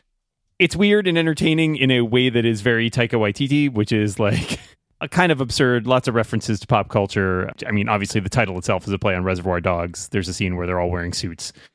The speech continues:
Um, it's, uh, it's, it's interesting. I'm, I, a f-, cut, my, one of my cousins texted me the other night to say they had just been watching it and really enjoyed it, and I should give it a try. So, uh, I like the first episode. I'll probably go back.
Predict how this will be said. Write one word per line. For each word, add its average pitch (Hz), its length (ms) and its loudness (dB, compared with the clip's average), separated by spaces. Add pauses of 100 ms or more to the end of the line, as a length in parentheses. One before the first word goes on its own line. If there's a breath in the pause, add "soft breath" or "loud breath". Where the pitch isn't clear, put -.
(240)
Um, 95 440 -2
it's, - 300 -2
uh, - 400 0
it's, - 400 -2
it's - 160 -2
interesting. 117 480 0
I'm, 120 240 -2
I, 117 160 2
a 120 220 2
f-, - 260 -10
cut, 185 220 2
my, 139 120 2
one 156 140 2
of 165 60 2
my 135 80 2
cousins 131 460 0
texted 117 260 -2
me 104 80 0
the 95 100 -4
other 98 80 0
night 101 180 0
to - 80 -14
say 101 140 -2
they 95 120 -2
had 90 100 -6
just 90 140 -8
been 95 220 -2
watching 95 340 -4
it 90 120 -6
and 92 180 -8
really 92 220 -8
enjoyed 90 300 -4
it, 90 120 -10
and 98 80 -14
I 90 60 -10
should 90 240 -16 (160)
give 92 80 -10
it 92 80 -14
a - 20 -16
try. 98 280 -8
So, 110 280 -10 (560 soft breath)
uh, 110 40 -8
I 110 80 -2
like 117 180 -2
the - 80 -8
first - 220 -4
episode. 151 340 -4
I'll 143 60 -6
probably 160 240 -6
go 151 80 -8
back. 143 300 -10